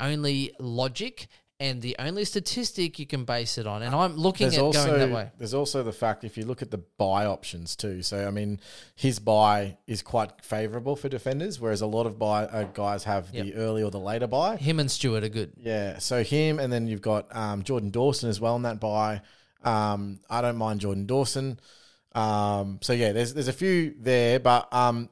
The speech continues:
Speaker 2: in midfield, so the ones that I'm looking at, obviously just because of their price point right now, is Track and Oliver. I think you can't go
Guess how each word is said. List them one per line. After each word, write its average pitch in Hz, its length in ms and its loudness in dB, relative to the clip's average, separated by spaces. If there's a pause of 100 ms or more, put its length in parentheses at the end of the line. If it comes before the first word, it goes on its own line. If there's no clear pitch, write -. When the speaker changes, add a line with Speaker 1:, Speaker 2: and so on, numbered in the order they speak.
Speaker 2:
in 147 160 -2
midfield, 143 480 2
so 127 180 0
the 117 80 0
ones 123 220 2
that 117 60 2
I'm 113 120 4
looking 117 260 -4
at, 113 180 -2
obviously 135 320 0
just 113 180 -6
because 104 280 -6
of 104 40 -8
their 104 100 0
price 107 280 -2
point 107 240 -4
right 131 200 6
now, 107 200 -2
is 104 120 -2
Track - 260 -2
and 101 60 -4
Oliver. 107 200 -2
I 107 100 2
think 147 220 -4
you 107 80 -10
can't 104 320 -2
go 101 120 -4